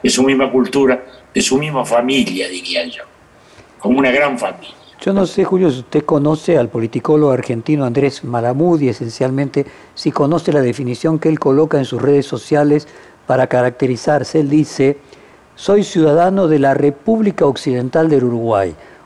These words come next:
Speaker 2: O sea, define a la Argentina como la República Occidental de,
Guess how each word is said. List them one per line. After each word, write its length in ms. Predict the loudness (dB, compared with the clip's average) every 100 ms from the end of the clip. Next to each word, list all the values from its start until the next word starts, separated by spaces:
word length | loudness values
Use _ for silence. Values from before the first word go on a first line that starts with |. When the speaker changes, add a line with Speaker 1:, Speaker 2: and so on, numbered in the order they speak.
| _
Speaker 2:
O 40 | -10
sea, 160 | -4
define 560 | -2 0 0 2 2 0 -2
a 160 | -2
la 100 | 0
Argentina 720 | 0 -2 -6 -2 0 0 0 -4 -16 -20 -20 _ _
como 540 | -4 -2 0 0 0 -4
la 220 | -4 -2
República 480 | -2 -2 0 2 0
Occidental 720 | -2 -2 -4 -2 -2 0 0
de, 280 | -2 -2